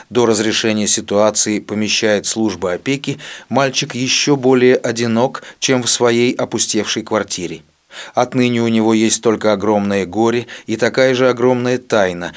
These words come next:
украденный шедевр. Кольцо Тео отдал владельцу, а картина овладела им, сделала одержимым. Он всего лишь придержал ее немного,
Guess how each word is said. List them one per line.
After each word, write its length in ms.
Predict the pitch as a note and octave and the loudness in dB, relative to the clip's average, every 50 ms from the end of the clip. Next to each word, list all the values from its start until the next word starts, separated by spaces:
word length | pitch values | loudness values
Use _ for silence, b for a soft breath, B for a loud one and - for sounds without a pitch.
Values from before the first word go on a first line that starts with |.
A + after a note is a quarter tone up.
| B B B B | B B B B
украденный 640 | B2+ A2+ - - G2 G#2+ A2 G#2+ G#2 A2 G#2+ G#2+ G#2 | -4 -4 -2 -2 0 0 2 2 0 -2 -2 -2 -2
шедевр. 560 | G2+ - - G#2+ F#2+ G2+ F#2+ F2+ E2 D#2 - - - _ _ _ _ _ _ _ _ _ _ _ _ _ - | -2 -2 -2 -2 0 0 0 0 -2 -4 -8 -12 -16 _ _ _ _ _ _ _ _ _ _ _ _ _ -4
Кольцо 480 | - A#2+ A#2 A#2+ A#2 - - D#3+ E3 | -2 0 0 0 0 0 2 2 2
Тео 400 | D#3+ D#3 D#3 D#3 D#3 D#3 D#3 D#3+ D3+ | 2 2 4 6 6 6 6 4 4
отдал 460 | C#3 C#3 B2+ A#2+ A#2 C#3 C#3+ C#3+ C3+ | 2 0 0 2 2 4 4 4 4
владельцу, 840 | B2 C3+ D3 D3 C#3+ A#2 A2 G#2 F#2+ F#2 F2+ - - - F#2+ F2 - B B B B | 4 4 2 2 2 2 0 -2 -2 -2 -4 -4 -4 -4 -4 -4 -8 B B B B
а 120 | G#2+ G#2+ | -2 0
картина 640 | - A2 G#2 G2 G2+ - - D3+ D3+ D#3 D3+ D3+ D3+ | 0 0 -2 -2 -2 -2 -2 0 0 0 -2 -2 -2
овладела 800 | - B2+ A#2+ A2 A2 A2+ A2+ G#2+ G2+ G2+ A2 A2 G#2 G2 G2 - - | -2 -2 0 2 2 2 2 2 0 0 0 0 2 0 -2 -4 -4
им, 340 | - A2+ G2+ G2+ G2+ G#2 G2 - B B B B | -6 -6 -4 -4 -4 -4 -6 -8 B B B B
сделала 720 | - - - - - - C3 D#3 D#3+ D#3 D3+ D3 D3 D3 D3 | -10 -8 -6 -6 -2 0 2 4 4 4 4 4 4 4 2
одержимым. 760 | C#3+ C3+ C#3+ D3+ C3+ B2+ G#2+ A2+ A#2 G#2 F#2 F2 E2 D#2 D2 - _ _ _ _ _ _ _ _ _ _ - | 2 2 0 0 0 0 -2 -2 -4 -4 -4 -6 -8 -10 -12 -16 _ _ _ _ _ _ _ _ _ _ -6
Он 200 | - A2+ B2 A2+ | -2 -2 -2 0
всего 360 | - - - B2+ A#2+ B2 B2+ | 0 0 2 2 4 4 4
лишь 280 | B2+ B2+ B2 A#2+ - - | 4 4 2 2 0 -4
придержал 680 | - A#2+ A#2 A2+ C3 C3 B2 A2+ C3+ D#3+ D3 A2+ G2+ | -4 -6 -4 -2 0 0 0 0 2 2 2 2 0
ее 140 | G2+ G2+ G2+ | 0 -2 -2
немного, 640 | G2+ G#2 G#2 G#2 G#2 G#2 G2+ G2 F2 E2 F2+ E2+ | -2 -2 -2 -2 -2 0 0 -2 -2 -2 -4 -6